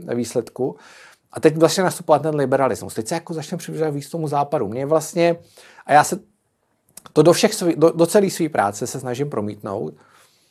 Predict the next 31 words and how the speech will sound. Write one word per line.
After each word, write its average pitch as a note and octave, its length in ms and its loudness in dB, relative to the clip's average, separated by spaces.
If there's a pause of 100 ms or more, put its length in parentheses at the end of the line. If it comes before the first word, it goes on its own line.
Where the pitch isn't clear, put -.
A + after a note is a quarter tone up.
(680)
že B2 100 4
já B2 100 10
si - 120 0
myslím, D3 160 0
že C3 40 4
ten C3+ 240 -4
generace C#3 460 2
Z C#3 180 -4
není C3 180 -4
jako C3+ 220 -6
bullshit, A2 680 -6 (380)
jo. B2+ 260 -6 (500)
Myslím C3+ 220 -8
si, C#3+ 120 -6
že C#3+ 140 0
to C#3+ 180 4
je C3 180 6
trend C3 520 -4
a - 60 -14
myslím B2 260 -8
si, C#3+ 80 -4
že C3+ 80 0
to C#3 80 -8
je C3 60 -2
dobrý B2 380 -2
biznis G#2 520 -6
a C3+ 60 -10
bude A#2 200 -4
to G#2+ 140 -6
dobrý G2+ 300 -2
biznis. F#2+ 500 -10